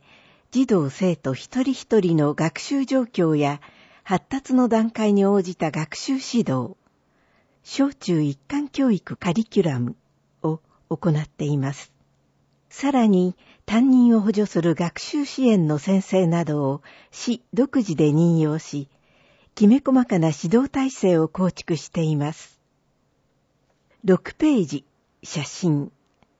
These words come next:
二枚あります。一枚目。タブレット端末を操作する男の子。周りの二人の生徒もタブレットを覗き込み集中しています。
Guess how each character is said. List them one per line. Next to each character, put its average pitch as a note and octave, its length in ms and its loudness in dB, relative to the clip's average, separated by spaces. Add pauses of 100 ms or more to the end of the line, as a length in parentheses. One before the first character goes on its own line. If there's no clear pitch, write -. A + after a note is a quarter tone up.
(400)
二 B3 160 8
枚 B3+ 300 4
あ D#3+ 60 0
り C#3+ 160 -2
ま C#3+ 120 -2
す。 - 240 -18 (600)
一 - 280 -2
枚 G3+ 260 2
目。 E3+ 200 -4 (960)
タ G#3 140 0
ブ A3+ 120 0
レ D4 80 -2
ッ - 40 -6
ト C#4 200 -2
端 B3 480 2
末 F3+ 80 0
を F3+ 100 0
操 A3 180 -2
作 F#3+ 220 -6
す - 100 -8
る C#3+ 140 -2
男 A3+ 360 -4
の E3 140 2
子。 - 220 -16 (1000)
周 F#3 300 4
り G3 160 2
の F#3+ 160 2
二 D4+ 300 -6
人 C#4+ 160 2
の F#3 100 2
生 G3+ 220 -2
徒 E3 180 -4
も D3+ 220 -2 (420)
タ C#4+ 140 -4
ブ C4+ 100 -2
レ A3+ 100 2
ッ - 40 -4
ト F3 240 -2
を D#3+ 60 2
覗 D#3 300 0
き - 140 -20
込 D#3+ 140 -2
み C#3+ 140 -2
集 F3 260 -4
中 E3 240 -4
し - 120 -10
て - 120 -6
い D#3 160 0
ま C#3+ 160 -4
す。 - 180 -20